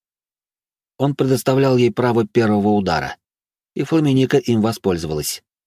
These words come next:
Восходящие не нуждаются в ином оружии, кроме рун. Черные узловатые корни, точно такие же, что слопали Рэнди в древесном доме, подобно огромной пасти выскочили под Винсентом, заключая его в живую клетку.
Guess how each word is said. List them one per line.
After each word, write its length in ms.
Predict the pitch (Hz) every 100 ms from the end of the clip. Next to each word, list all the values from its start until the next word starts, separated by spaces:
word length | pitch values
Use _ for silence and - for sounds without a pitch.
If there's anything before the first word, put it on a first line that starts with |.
| _ _ _ _ _ _ -
Восходящие 680 | - - 95 123 110 107 101
не 120 | 104
нуждаются 580 | 107 101 131 98 - 82
в 80 |
ином 240 | 87 90 85
оружии, 480 | 92 104 107 95 92
кроме 320 | - 90 90
рун. 280 | 82 67 - _ _ _ _ _ _ -
Черные 400 | - 127 104 92
узловатые 560 | 87 90 101 107 104 95
корни, 480 | - 120 98 92 - _ _ _ _
точно 300 | - - -
такие 340 | 95 98 117 104
же, 140 | 98
что 220 | 90 98
слопали 440 | 92 107 101 95 92
Рэнди 400 | 92 104 95 92
в 80 | 90
древесном 480 | 95 95 - 92
доме, 340 | 92 92 90 80 _ _ _ _ _
подобно 420 | 82 98 139 123
огромной 480 | 113 110 127 120 110
пасти 340 | - 127 - 107
выскочили 460 | 120 - 107 107
под 240 | 101 98 92
Винсентом, 580 | 123 110 110 101 98 - _ _ -
заключая 540 | 90 101 101 - 110 98
его 300 | 98 98 95
в 40 |
живую 320 | 90 92 92
клетку. 460 | 90 87 73 73